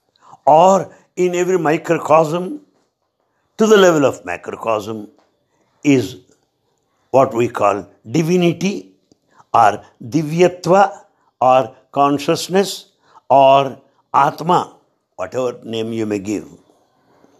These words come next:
Therefore, what is God? God is consciousness. What is God? Divinity. What is God? God is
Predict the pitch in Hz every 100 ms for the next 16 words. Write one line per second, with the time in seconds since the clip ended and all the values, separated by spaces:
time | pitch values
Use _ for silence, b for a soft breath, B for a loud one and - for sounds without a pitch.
0 | _ _ _ _ _ _ b b b b
1 | b b b b - 185 202 143 131 165
2 | 147 - - 160 185 202 160 131 175 208
3 | 233 - _ 101 127 139 139 120 _ 127
4 | 135 131 131 113 - 113 - - _ _
5 | _ _ _ _ b b b - 160 180
6 | 185 147 131 165 190 202 - b _ 110
7 | 127 139 131 120 143 85 _ _ _ _
8 | _ _ _ b b b - 143 175 175
9 | 180 139 127 165 190 220 143 _ _ _
10 | _ _ _ _ 107 160 165 131 135 139
11 | 131